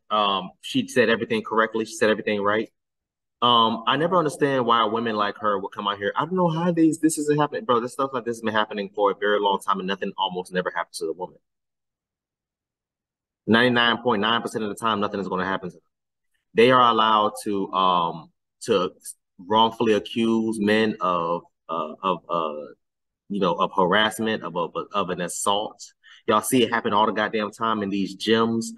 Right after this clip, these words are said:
where women's like, "Oh, he's staring at me. Oh, he was," the guy literally did like this. Glanced at her for half of a second.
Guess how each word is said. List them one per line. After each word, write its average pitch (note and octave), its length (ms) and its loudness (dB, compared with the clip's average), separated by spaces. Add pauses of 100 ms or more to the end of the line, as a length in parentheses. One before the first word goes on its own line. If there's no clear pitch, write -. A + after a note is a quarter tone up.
(180)
where G2 120 4
women's A2 280 4
like, F#2 160 -6
"Oh, A#2+ 200 2
he's A2 240 0
staring G#2 380 0
at F#2+ 80 -6
me. F#2+ 120 -6
Oh, A2+ 160 0
he A2 160 0
was," G2 100 -6 (380)
the A2 60 0
guy C3 180 0
literally C3 260 4
did A2+ 160 2
like G2 220 -4
this. - 420 -6 (2000)
Glanced C#3 360 2
at B2+ 80 4
her B2 60 4
for C3+ 80 -6
half B2+ 280 0
of A#2 140 2
a A2 60 -6
second. G2+ 380 -6